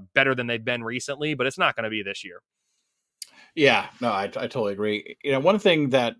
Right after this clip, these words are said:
Speaker 2: came very apparent in the Pac-twelve last year, and I'm predicting it to happen again this year, and it looks like you are too, is that the Pac-twelve is clearly bifurcated into a top six and a bottom six.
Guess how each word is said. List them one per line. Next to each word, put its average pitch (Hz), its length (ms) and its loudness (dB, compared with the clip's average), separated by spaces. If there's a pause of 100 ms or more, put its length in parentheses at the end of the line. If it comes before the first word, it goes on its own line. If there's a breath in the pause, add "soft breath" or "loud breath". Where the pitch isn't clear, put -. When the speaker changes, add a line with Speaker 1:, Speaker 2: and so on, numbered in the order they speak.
(360)
Speaker 2:
came 123 260 2
very 135 240 4
apparent 120 600 -2
in 110 80 -8
the 104 80 -8
Pac-twelve 104 520 -4
last 104 360 -4
year, 98 280 -8 (520 soft breath)
and 101 400 -4
I'm 123 200 2
predicting 117 420 0
it 110 120 -4
to 113 60 0
happen 107 280 -2
again 104 180 -4
this 107 220 -2
year, 107 100 0
and 104 80 -2
it 104 60 -2
looks 107 200 -4
like 110 200 -2
you 113 140 0
are 101 120 -2
too, 110 520 2 (260 soft breath)
is 104 200 -2
that 107 280 2
the 127 80 -6
Pac-twelve 143 580 4
is 110 140 -2
clearly 127 460 0
bifurcated 104 760 -2
into 98 180 -6
a 95 60 -6
top 113 320 0
six 110 320 -4
and 98 100 -2
a 90 40 -6
bottom 87 300 -8
six. - 420 -12